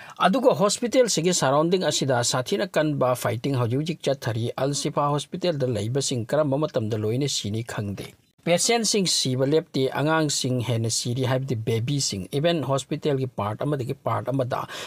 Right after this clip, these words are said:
ꯕꯦꯕꯤꯁꯤꯡꯒꯤ ꯅꯠꯇ꯭ꯔꯒ ꯑꯅꯥꯕꯒꯤ ꯄꯣꯠ ꯊꯤꯟꯕ ꯆꯠꯄ ꯑꯗꯨ ꯐꯥꯎꯕꯗ ꯀꯥꯞꯄ ꯌꯥꯎꯈ꯭ꯔꯦ꯫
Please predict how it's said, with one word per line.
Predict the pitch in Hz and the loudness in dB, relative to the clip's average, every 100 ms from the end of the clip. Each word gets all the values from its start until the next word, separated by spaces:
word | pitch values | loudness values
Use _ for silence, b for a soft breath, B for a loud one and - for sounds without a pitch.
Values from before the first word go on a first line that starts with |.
| B | B
ꯕꯦꯕꯤꯁꯤꯡꯒꯤ | 135 160 202 233 214 165 | 0 2 2 0 0 2
ꯅꯠꯇ꯭ꯔꯒ | 151 147 123 123 | 2 2 0 0
ꯑꯅꯥꯕꯒꯤ | - 143 151 123 123 151 | 0 0 2 0 -2 -4
ꯄꯣꯠ | - 135 | -2 -4
ꯊꯤꯟꯕ | - - 104 107 | -4 -6 -4 -2
ꯆꯠꯄ | - 139 - 101 | -2 -2 -2 -2
ꯑꯗꯨ | 127 123 | -2 -2
ꯐꯥꯎꯕꯗ | - 101 113 113 | -2 -4 -4 -6
ꯀꯥꯞꯄ | - 117 - 104 | -2 -2 -2 -4
ꯌꯥꯎꯈ꯭ꯔꯦ꯫ | 98 - - | -4 -4 -12